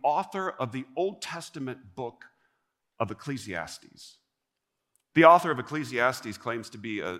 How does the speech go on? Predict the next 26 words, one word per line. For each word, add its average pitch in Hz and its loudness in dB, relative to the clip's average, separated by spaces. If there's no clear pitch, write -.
a 101 -10
son 143 0
of 101 -8
David, 104 -2
a 95 -8
king 160 -2
in 135 0
Jerusalem. 113 -4
We 123 -4
assume 180 -4
that 131 -2
it 117 -2
is 107 -6
Solomon. 107 2
And 185 10
the 196 6
writer 262 6
of 220 0
Ecclesiastes 180 2
demonstrates 196 0
for 196 4
us 143 0
the 175 -2
way 185 0
that 160 -6
self-centeredness 202 0